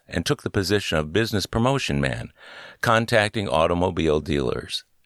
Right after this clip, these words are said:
While working in an office, there was some semblance of restraint, but oh boy, when I got on the outside with this new company without supervision, did I go to town.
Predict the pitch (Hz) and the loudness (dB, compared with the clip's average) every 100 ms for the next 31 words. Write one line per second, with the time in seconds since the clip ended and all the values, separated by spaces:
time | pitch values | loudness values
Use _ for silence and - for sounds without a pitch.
0 | _ _ 110 110 117 151 - 120 98 87 | _ _ 2 4 2 0 0 0 2 2
1 | 104 110 - 67 - 107 127 135 117 - | 2 0 -2 -4 -2 0 2 2 2 2
2 | 98 80 - 82 80 76 - 78 78 - | 0 0 0 0 0 -2 0 0 0 0
3 | 123 110 65 - _ 87 - 101 113 95 | 0 0 0 -6 _ -4 2 4 2 4
4 | 107 92 78 78 92 104 101 95 95 92 | 4 4 2 0 2 0 2 2 2 0
5 | 85 - 101 107 - 78 73 73 73 - | -2 0 0 0 0 0 0 0 -2 -2
6 | 71 - 73 69 82 71 71 71 73 82 | -2 -2 -4 -2 -4 -4 -4 -4 -2 0
7 | 82 - 104 - 69 101 117 85 67 - | 0 0 -4 -4 -2 0 0 0 -6 -8
8 | - - - 73 85 104 95 67 69 60 | -14 -10 -4 0 2 2 0 -4 -6 -6
9 | - 101 73 62 67 | -2 0 0 -4 -12